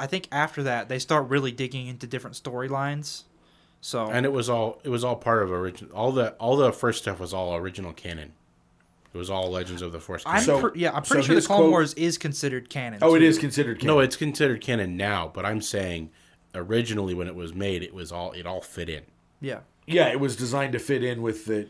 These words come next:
Speaker 3: 'cause it was before
Speaker 2: Because that
Speaker 3: a
Speaker 2: was
Speaker 3: certain
Speaker 2: everything.
Speaker 3: time frame.
Speaker 2: Everything was canon.
Speaker 1: Like, not to
Speaker 2: George
Speaker 1: be too spoilery, but the Yoda Force Ghost thing was, like, where he learned how to do that, that was insane.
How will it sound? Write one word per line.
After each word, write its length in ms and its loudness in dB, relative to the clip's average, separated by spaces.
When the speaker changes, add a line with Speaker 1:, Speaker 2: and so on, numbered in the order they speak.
Speaker 3:
'cause 200 0
it 80 0
was 140 -2
before 140 0
Speaker 2:
Because 160 2
that 80 8
Speaker 3:
a 60 8
Speaker 2:
was 100 4
Speaker 3:
certain 140 0
Speaker 2:
everything. 280 2
Speaker 3:
time 140 -6
frame. 160 -2
Speaker 2:
Everything 500 0
was 160 -2
canon. 480 -2
Speaker 1:
Like, 160 -6
not 100 6
to 40 6
Speaker 2:
George 80 6
Speaker 1:
be 100 4
too 200 0
spoilery, 600 -2
but 140 -4
the 80 -6
Yoda 420 2
Force 380 -4
Ghost 340 -4
thing 300 -4
was, 480 -6
like, 220 -4
where 140 2
he 120 -4
learned 320 0
how 80 0
to 80 -2
do 220 -6
that, 180 -4
that 160 0
was 180 -6
insane. 580 -10